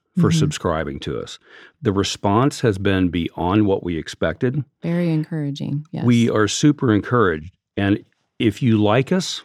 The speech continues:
Speaker 1: if you pass this along to a friend, it will enable us to keep doing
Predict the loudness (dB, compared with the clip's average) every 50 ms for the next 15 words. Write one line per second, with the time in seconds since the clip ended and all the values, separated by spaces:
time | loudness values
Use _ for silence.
0 | _ _ _ -6 0 2 2 2 2 0 2 2 2 2 2 -2 -2 -2 0 2
1 | 2 2 0 0 0 0 0 0 0 2 2 4 4 2 2 2 0 -2 -4 -4
2 | -2 0 2 2 2 2 0 0 -2 -4 -4 -4 -2 -2 -2 -2 0 0 0 0
3 | 0 0 -2 -2 -2 -4 -4 -6 -8 -4 -4 -4 -2 -2 -2 -2 -2 -4 -6 -10